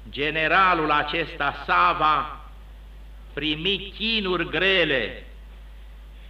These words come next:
și, pentru că nu a vrut să mănânce din cărnurile jertfite idolilor,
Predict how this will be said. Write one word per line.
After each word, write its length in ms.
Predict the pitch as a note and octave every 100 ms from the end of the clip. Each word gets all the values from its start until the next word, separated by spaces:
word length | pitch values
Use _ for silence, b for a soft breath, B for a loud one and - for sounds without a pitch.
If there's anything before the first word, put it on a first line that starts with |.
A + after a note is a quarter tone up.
| - -
și, 440 | - C#3 C3+ C3 C3+
pentru 420 | D#3 E3 D#3+ E3
că 240 | E3 E3+ F3
nu 360 | F3+ B3+ C4+
a 240 | A3+ G3 G3
vrut 220 | A3+ B3+
să 180 | - F#3
mănânce 560 | F#3 F#3 A3+ A3 G3 F#3
din 320 | F#3 F#3 -
cărnurile 880 | - A3 A3 G3+ F#3 F3+ F3 E3+ E3
jertfite 580 | E3 E3 E3+ F#3+ F#3+ F3
idolilor, 1080 | E3+ G3 G3+ G3+ G3+ G#3 G#3 G3+ G#3 G3+